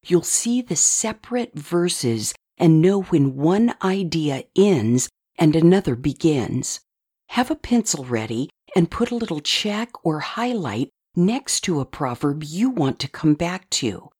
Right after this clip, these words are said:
God will speak to your heart in the form of a prompt or <laughs> a sounding alarm when there's one that is particularly relevant for you today.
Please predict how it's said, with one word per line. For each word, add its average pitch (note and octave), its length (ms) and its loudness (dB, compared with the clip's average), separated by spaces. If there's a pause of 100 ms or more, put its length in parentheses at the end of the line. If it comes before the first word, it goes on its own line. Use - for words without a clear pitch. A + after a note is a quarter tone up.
(400)
God G3+ 360 -4
will A#3 180 -2
speak - 520 -4
to - 140 -2
your C#3+ 200 -2
heart C3+ 460 -4
in D#3+ 120 4
the E3+ 60 4
form C3 320 0
of B2+ 140 -4
a D#3+ 60 -2
prompt - 680 -4 (320)
or C#3+ 380 0 (200)
<laughs> - 220 -20
a D3 100 -2
sounding E3+ 480 2
alarm A#2 540 2 (1120)
when F#3 180 6
there's E3 300 -2
one F3+ 260 4
that D#3 180 -6
is D3 140 -6
particularly C3+ 960 -4
relevant D3 720 -2
for - 140 -2
you A#2+ 260 -2
today. B2 720 -4